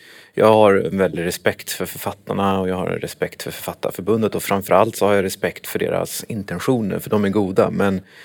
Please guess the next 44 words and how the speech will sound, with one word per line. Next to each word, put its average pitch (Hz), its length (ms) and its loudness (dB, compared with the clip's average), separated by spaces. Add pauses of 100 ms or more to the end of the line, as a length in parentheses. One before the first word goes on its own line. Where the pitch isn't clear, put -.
(220)
jag 104 240 6
är 98 100 4
liksom, - 380 -6
jag - 220 -2
vill 113 180 0
ogärna 107 440 2
ge 98 100 0
mig 95 140 0
in 110 140 0
i 98 40 0
en 92 80 -2
diskussion, - 800 -6
eh, - 560 -8 (500)
där - 180 -2
jag 90 240 -2 (520)
ger 107 120 2
uttryck 101 320 -2
för 87 380 0 (220)
att - 160 -4
jag 90 120 0 (220)
<laughs> - 220 -14
faktiskt - 340 -4
tycker - 180 -4
de 92 120 -2
far 98 180 4
med 98 120 2
osanning 98 580 0
och, - 160 -6
och, 90 260 -2
och 95 160 0
rör 95 140 2
ihop 101 240 -4
saker. - 400 0
Men, 101 220 2
och - 160 0
det, 113 100 10
och 90 260 4
det 120 80 4
är 120 60 4
ju 123 80 6
också 117 220 2
en 110 40 2
diskussion 101 460 0
som 92 260 -2